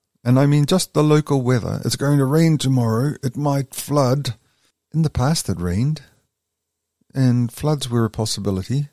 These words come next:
It seems nowadays that almost every time rain is forecast,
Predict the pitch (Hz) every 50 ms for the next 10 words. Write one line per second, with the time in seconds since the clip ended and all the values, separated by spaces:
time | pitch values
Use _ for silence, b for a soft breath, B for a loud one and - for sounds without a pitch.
0 | _ _ _ _ _ _ _ _ _ _ _ _ _ _ _ _ _ _ - -
1 | - - 110 110 104 104 107 101 87 92 95 95 101 101 107 101 95 90 85 87
2 | 87 101 120 127 127 - - 104 101 101 - - 107 110 110 107 101 - - 107
3 | 107 101 113 113 110 - 113 113 113 113 110 107 104 104 110 117 117 110 113 113
4 | - - - 131 147 143 - - 95 98 117 131 123 - - - -